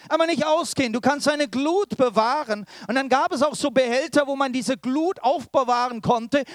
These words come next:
und man konnte sie sogar mitnehmen und woanders dann auch wieder Feuer machen. Wenn Feuer da war in der Stadt, konnte jeder Feuer haben. Aber wie, es ging das Feuer aus.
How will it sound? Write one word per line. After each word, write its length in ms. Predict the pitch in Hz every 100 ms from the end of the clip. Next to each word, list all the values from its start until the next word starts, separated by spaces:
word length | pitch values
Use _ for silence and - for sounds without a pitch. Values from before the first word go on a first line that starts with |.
| -
und 60 | 220
man 140 | 262
konnte 300 | 240 330 254
sie 180 | 247 269
sogar 320 | 202 254 269
mitnehmen 1160 | 269 262 339 - 320 277 311 339 359 247 170 143 - - -
und 200 | 254 240
woanders 640 | 262 277 339 349 294 -
dann 200 | 262 247
auch 240 | 240 240 180
wieder 220 | 240 240
Feuer 400 | - 233 254 254
machen. 480 | 214 180 151 135 127 _ _ - 247
Wenn 180 | 226 294
Feuer 420 | 262 262 311 330
da 320 | 320 269 285 294
war 200 | 302 330
in 100 | 262
der 120 | 247
Stadt, 440 | - 294 311 -
konnte 260 | 277 262 277
jeder 320 | 254 247 262
Feuer 360 | - 311 330 254
haben. 600 | 302 370 349 233 156 _ _ _ _ _ _ _ _ _ _ _ _ _ _
Aber 260 | 277 320 285
wie, 220 | 330 330
es 160 | 311
ging 220 | - 370 359
das 180 | 330
Feuer 340 | - 311 381 392
aus. 680 | 330 277 202 - - -